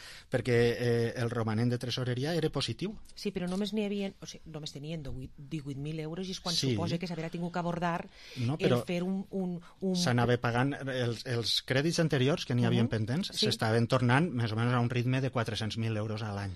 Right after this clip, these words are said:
Speaker 1: val?
Speaker 2: Mhm.
Speaker 1: Crec que així Héctor va comentar, l'alcalde va comentar,
Speaker 2: Sí, sí.
Speaker 1: uns cinc-cents mil, són números redons, no crec
Speaker 2: Mhm.
Speaker 1: que ho feren ninguna mala fe, simplement
Speaker 2: Mhm.
Speaker 1: parlem, arredonim el, les
Speaker 2: Sí,
Speaker 1: xifres,
Speaker 2: sí.
Speaker 1: però cada any s'anaven tornant uns quatre-cents mil euros dels crèdits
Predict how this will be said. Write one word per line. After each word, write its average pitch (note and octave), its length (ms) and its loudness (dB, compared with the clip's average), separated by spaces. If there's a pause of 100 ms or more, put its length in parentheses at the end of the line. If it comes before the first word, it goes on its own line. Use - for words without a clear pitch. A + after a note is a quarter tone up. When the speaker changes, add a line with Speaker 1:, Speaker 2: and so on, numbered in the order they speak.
(140)
Speaker 1:
val? F#2+ 160 -6
Speaker 2:
Mhm. F3+ 80 0
Speaker 1:
Crec A#2+ 160 2
que B2 60 0
així G#2+ 340 0
Héctor G#2 320 -2
va G#2 140 -4
comentar, G#2+ 500 -4
l'alcalde G2 540 -6
va G#2 120 -8
comentar, G#2+ 500 0
Speaker 2:
Sí, - 140 -6
sí. G3 60 0
Speaker 1:
uns B2 120 6
cinc-cents A2 380 2
mil, C3 180 0 (200)
són B2+ 240 0
números A#2+ 280 4
redons, G#2+ 420 0
no A2+ 120 2
crec F#2 160 4
Speaker 2:
Mhm. F2 40 2
Speaker 1:
que A2+ 40 4 (100)
ho G#2 60 -2
feren A2 500 -4
ninguna G#2 300 -2
mala G2+ 220 -6
fe, C3 140 -4
simplement A#2 420 0
Speaker 2:
Mhm. - 20 0
Speaker 1:
parlem, A#2+ 420 0
arredonim A2+ 580 -2
el, A2 140 -4 (120)
les A2+ 120 -4
Speaker 2:
Sí, G#3 100 0
Speaker 1:
xifres, B2+ 320 0
Speaker 2:
sí. G2 100 0 (440)
Speaker 1:
però B2+ 380 8
cada C3+ 260 6
any D3 120 6
s'anaven B2+ 320 2
tornant B2+ 280 2
uns C3 120 0
quatre-cents B2+ 400 0
mil C#3+ 180 0
euros F#3 400 0
dels A#2+ 240 -2
crèdits F3 400 2